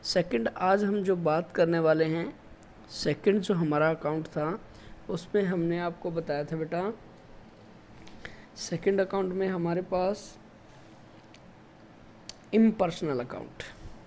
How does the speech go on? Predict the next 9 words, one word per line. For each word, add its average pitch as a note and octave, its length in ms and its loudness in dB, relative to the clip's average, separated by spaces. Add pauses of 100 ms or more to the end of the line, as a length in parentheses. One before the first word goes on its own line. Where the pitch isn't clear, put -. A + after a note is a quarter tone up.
(920)
पहला C#3+ 220 4
personal D#3+ 560 0
है, G3+ 220 2
second D#3+ 480 -4
है D3 80 0
हमारे C#3 260 -6
पास D3+ 440 -4 (3500)
इम्पर्सनल D3+ 800 0
अकाउंट। - 520 -12